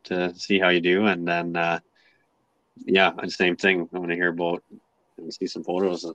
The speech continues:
especially if you, you get into a moose and what's going on there and everything in your season here. It just, I guess I've been more stoked to see what everybody else is getting into and,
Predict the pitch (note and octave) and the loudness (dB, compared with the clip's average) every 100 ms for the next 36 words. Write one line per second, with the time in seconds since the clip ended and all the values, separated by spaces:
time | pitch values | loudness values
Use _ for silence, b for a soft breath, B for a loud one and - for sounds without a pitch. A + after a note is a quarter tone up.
0 | - - F#2+ - F#2 F2+ - F2+ F2+ - | -12 -6 -4 -4 -8 -8 -6 -8 -8 -6
1 | G2 F#2+ F#2 - F#2 F#2 G2+ - F#2+ F#2 | 0 2 2 0 0 4 4 4 0 0
2 | F2+ F#2 F#2 - F2+ F2+ F#2 F#2 G2 - | 0 0 -2 -2 0 0 0 2 4 4
3 | E2+ - _ _ _ _ _ - F2 F2 | 2 -4 _ _ _ _ _ -4 -2 2
4 | F#2 F2 E2+ - F2+ F2+ E2+ F2 F#2+ F#2+ | 2 4 2 2 2 2 0 2 4 4
5 | F2 E2 - _ _ _ _ _ _ _ | 0 -4 -6 _ _ _ _ _ _ _
6 | _ _ _ - G2+ A#2 G#2+ G2 G2+ G#2 | _ _ _ 2 4 6 6 6 8 6
7 | - A2 A2 - G2 - G#2+ G#2+ G2 G2 | 6 4 4 2 0 6 8 8 6 6
8 | G2+ F#2+ G2 F#2 G#2+ - A2 A2 A2 A2 | 6 6 6 4 2 0 0 2 4 2
9 | A#2 B2+ D3 B2+ F#2+ F2+ | 4 4 6 4 2 -2